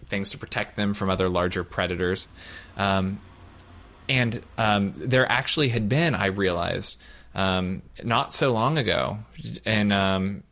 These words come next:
uh, North San Diego County. Um, so we're kinda talking near, uh, just south of Dana Point.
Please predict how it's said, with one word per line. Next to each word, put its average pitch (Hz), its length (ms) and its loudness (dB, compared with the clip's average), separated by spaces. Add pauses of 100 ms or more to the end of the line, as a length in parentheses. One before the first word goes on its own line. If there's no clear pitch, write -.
(120)
uh, 92 180 -2
North 110 500 2
San 110 280 0
Diego 98 340 0
County. 117 480 -2 (1040)
Um, 104 300 2
so 104 240 4
we're 101 140 2
kinda 101 200 0
talking 98 460 0
near, 92 720 0
uh, 60 640 -6 (760)
just - 220 2
south 101 320 2
of 95 180 -2
Dana 92 280 -2
Point. 73 360 -8